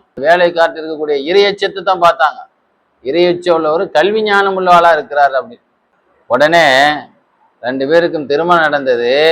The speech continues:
எழுதுவாங்க, ஷதராத்து தஹப் அப்படின்னு ஒரு கிதாப் வரலாறுல இருக்கு. அதுல எழுதுவார், நான் பார்த்திருக்கிறேன், "அதன் பரக்கத்தினால்தான் அப்துல்லாஹில் முபாரக் என்ற இஸ்லாம்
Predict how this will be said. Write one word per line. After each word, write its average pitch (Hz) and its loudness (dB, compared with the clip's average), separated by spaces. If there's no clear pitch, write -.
எழுதுவாங்க, 156 4
ஷதராத்து 175 2
தஹப் 156 4
அப்படின்னு 160 -4
ஒரு 160 -6
கிதாப் 156 0
வரலாறுல 156 2
இருக்கு. 127 -12
அதுல 135 0
எழுதுவார், 170 4
நான் 135 -2
பார்த்திருக்கிறேன், 156 -2
"அதன் 143 2
பரக்கத்தினால்தான் 156 0
அப்துல்லாஹில் 165 2
முபாரக் 170 2
என்ற 156 -2
இஸ்லாம் 165 2